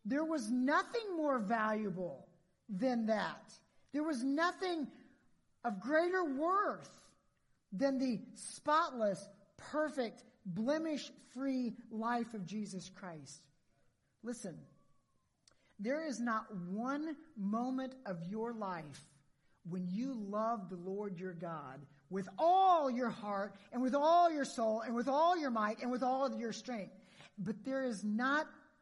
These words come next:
one moment of time that Jesus has failed to do that. That's why he's perfect. He's precious. There is nothing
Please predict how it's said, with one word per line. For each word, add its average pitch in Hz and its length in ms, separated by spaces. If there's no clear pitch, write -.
one 269 500
moment 240 540
of 185 200
time 170 600
that 170 180
Jesus 185 560
has 143 200
failed 208 320
to 147 80
do 147 160
that. 113 220
That's 143 240
why 139 80
he's - 260
perfect. - 540
He's - 180
precious. - 880
There 262 160
is 202 120
nothing 240 680